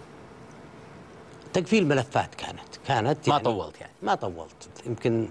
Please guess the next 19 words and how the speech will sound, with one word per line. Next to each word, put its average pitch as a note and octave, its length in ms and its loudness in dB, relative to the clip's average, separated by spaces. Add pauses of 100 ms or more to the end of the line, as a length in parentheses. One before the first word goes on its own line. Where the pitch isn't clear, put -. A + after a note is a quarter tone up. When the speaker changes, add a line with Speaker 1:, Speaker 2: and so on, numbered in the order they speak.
Speaker 1:
شهرين A2+ 460 2
ونص A#2 340 2
وثلاث A#2+ 500 4
أو A#2 160 6
ثلاثة. B2+ 480 4 (540)
والمشكلة F3+ 800 6 (180)
ما F3 220 4
هي E3+ 180 4
على D3 180 2
ال-، B2 260 -2
ال-، G2+ 220 -6
القصة G#2 520 0
اللي G#2+ 140 6
أنا A2+ 120 6
أعطيتهم، F#2+ 600 2 (680)
مع B2 100 6
أنها B2+ 180 4
قصة B2 340 2
وطلعت، A2 560 4